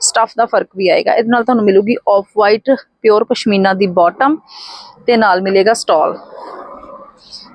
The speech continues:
ਗਿਆਰਾਂ ਪੰਜਾਹ ਇਹਦਾ ਪ੍ਰਾਈਸ ਰਹੂਗਾ,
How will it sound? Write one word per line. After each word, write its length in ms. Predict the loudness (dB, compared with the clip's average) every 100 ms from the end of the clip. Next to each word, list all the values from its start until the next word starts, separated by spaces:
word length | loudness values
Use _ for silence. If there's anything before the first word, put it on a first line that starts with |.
| -4 0
ਗਿਆਰਾਂ 320 | 2 2 0 0
ਪੰਜਾਹ 460 | 0 2 2 2 -2 -12 -6
ਇਹਦਾ 160 | -4
ਪ੍ਰਾਈਸ 380 | -2 0 -2 -4
ਰਹੂਗਾ, 340 | -12 -10 -12